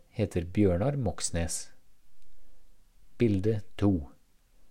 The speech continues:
Rødt sin logo. Trykk på logoen for å gå til Rødt sitt nettsted. Knapp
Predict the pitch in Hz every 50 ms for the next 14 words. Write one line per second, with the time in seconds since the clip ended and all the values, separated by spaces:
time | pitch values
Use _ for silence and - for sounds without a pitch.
0 | - - - - - - 92 104 123 127 - - - - - 139 131 117 107 107
1 | 110 107 120 120 110 90 - - - - - - - - - _ _ _ _ -
2 | - - - - - - 120 143 - - - 151 151 147 139 131 127 123 127 139
3 | 147 156 165 170 - - - - - 87 82 85 85 85 - - - - 98 107
4 | 143 170 165 - - - - - 82 80 80 85 - 156 160 - - - - -
5 | - 156 - - 135 - - - - - 85 82 76 - - - - - - _
6 | - - - - - - - - - - - _ _ _ - - - - - -
7 | - - - - - - - - - - - - - - - - - - - _
8 | - - - - 98 95 - -